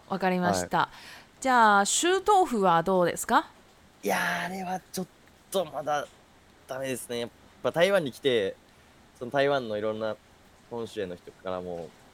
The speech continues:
Speaker 1: うん。
Speaker 2: なんか、「食べて、食べてみてよ」って勧められたり、そういう機会よくあるんですけど、やっぱり。やっぱまだ、あれは食べれないですね。
Speaker 1: あー、なるほどね。
Speaker 2: はい。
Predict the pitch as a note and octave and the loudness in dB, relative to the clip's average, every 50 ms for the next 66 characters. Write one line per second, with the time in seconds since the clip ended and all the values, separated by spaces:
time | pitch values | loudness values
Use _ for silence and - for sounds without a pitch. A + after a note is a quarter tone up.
0 | - - - G#3 A3 G3 F3+ E3 D#3+ - - - _ - - - - - - - | -20 -12 -6 -4 -2 -2 -2 -4 -8 -12 -18 -20 _ -20 -20 -20 -20 -20 -20 -16
1 | A2 G#2 G#2 C3 C3 C3 C3 - A#2 - C#3 A#2+ A2+ - G#2+ G2+ F#2 - F2+ F2+ | -14 -14 -8 -6 -6 -6 -6 -8 -10 -4 -2 -2 -2 -2 -4 -8 -6 -4 -4 -2
2 | E2+ E2+ - - - - - - - - - - - - G#2 G#2 G2+ G2+ F2 - | -2 -2 -4 -8 -14 -16 -16 -16 -16 -20 -18 -18 -12 -8 -4 -2 -2 -2 -4 -4
3 | G#2 F#2 F2+ D#2 - - - - - - - - - - C3 B2 - - - B2 | -6 -6 -6 -10 -16 -20 -20 -20 -20 -20 -20 -14 -8 -6 -6 -6 -4 0 0 0
4 | F#2+ F2+ - G#2+ F#2+ - G#2 G#2+ A2+ G#2+ F#2+ F2+ - - - D#2+ D#2+ E2 D#2+ D2+ | 0 0 -4 -6 -2 0 0 2 0 -2 -4 -8 -10 -12 -14 -12 -12 -10 -12 -12
5 | - - E2 D#2 C#2 - - - - - - - - - - - _ _ - - | -12 -12 -12 -12 -12 -12 -18 -20 -20 -20 -20 -20 -20 -20 -20 -20 _ _ -20 -20
6 | _ - - - - - - - - B2+ B2 C3 C#3+ D3 C3 B2 G#2 F#2+ F2+ - | _ -16 -14 -14 -14 -14 -14 -8 -6 -4 -2 0 0 2 4 4 4 2 0 -2
7 | - - - - - - - _ - _ - - - - - _ - - - _ | -8 -20 -20 -20 -20 -20 -20 _ -20 _ -20 -20 -20 -20 -20 _ -20 -20 -20 _
8 | - - _ _ _ _ _ _ _ _ _ _ - - - - - B2+ C3+ C#3+ | -20 -20 _ _ _ _ _ _ _ _ _ _ -10 -8 -8 -8 -8 -10 -8 -8
9 | C#3 - - - C3 A#2+ A#2+ A#2+ A#2+ A2 G#2 G2 F2+ F2+ F2+ - - - - - | -8 -8 -6 -4 0 0 2 2 2 0 0 -2 -4 -6 -8 -12 -14 -20 -20 -20
10 | - - - F3+ F3 F3+ F3+ F3+ F3+ F#3 F#3 F3+ F3+ F3+ F#3 F#3 F#3+ G3 G#3 G3+ | -20 -18 -12 -10 -8 -6 -6 -6 -6 -6 -6 -6 -6 -6 -6 -4 -4 -4 -2 -2
11 | G3 G3+ A3 A3+ A3 A3+ A#3 A#3 A3 | 0 0 2 2 2 2 2 0 -2